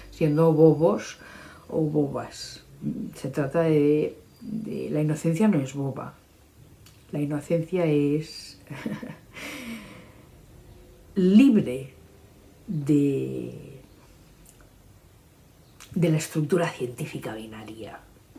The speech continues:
¿eh? O sea, en, es esa danza continua, constantemente renovada. Entonces pasan cosas realmente mágicas en este sentido,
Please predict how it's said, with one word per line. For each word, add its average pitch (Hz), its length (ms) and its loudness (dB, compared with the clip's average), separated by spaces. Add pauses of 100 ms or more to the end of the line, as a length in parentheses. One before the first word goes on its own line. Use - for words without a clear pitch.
(440)
¿eh? 190 140 -8 (380)
O 156 60 -8
sea, - 280 -12 (540)
en, 160 380 -4
es 170 280 -4
esa 170 260 0
danza 156 500 -2 (340)
continua, - 720 -6 (1500)
constantemente 135 960 -2
renovada. 117 540 -18 (880)
Entonces 165 380 2
pasan 185 520 0
cosas 175 440 -2
realmente 131 480 -6
mágicas 131 800 -10
en 156 140 -6
este 147 200 -10
sentido, 123 500 -12